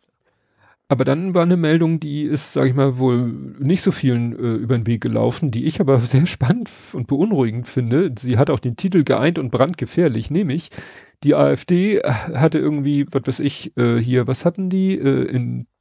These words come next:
Thüringen, genau, in Erfurt.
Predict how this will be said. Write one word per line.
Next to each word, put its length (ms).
Thüringen, 720
genau, 380
in 160
Erfurt. 580